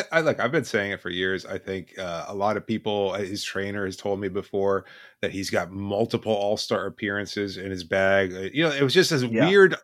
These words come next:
Speaker 1: Last season was so difficult because, again, no time for him to work on his game, to be able to do the things that we're starting to see that he did last offseason that have paid off dividends this year.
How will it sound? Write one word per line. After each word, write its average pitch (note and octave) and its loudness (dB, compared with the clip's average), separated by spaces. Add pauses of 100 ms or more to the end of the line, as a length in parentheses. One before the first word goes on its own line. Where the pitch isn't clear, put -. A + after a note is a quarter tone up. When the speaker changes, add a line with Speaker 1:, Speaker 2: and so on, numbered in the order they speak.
(480)
Speaker 1:
Last G3 6
season E3+ 2
was C3+ 2
so E3+ 2
difficult B2 -2
because, F#2+ -8
again, F#2 -4 (200)
no B2 0
time C#3 2
for A#2+ -8
him A#2 -4
to A2 -6
work G#2 -2
on A2 -4
his F#2 -6
game, G#2 -2 (260)
to C3 -6
be A2 0
able A#2+ 2
to B2+ -2
do B2 -2
the B2 2
things A#2+ 0
that A2+ -4
we're A2 -4
starting B2 2
to C3 -6
see A#2+ 2
that G#2+ 0
he A2 -4
did B2+ 2
last C3 6
offseason B2 0
that G2 -6
have G2+ -8
paid C#3+ -2
off C3+ 4
dividends A#2+ -2
this A2+ -8
year. A2+ -2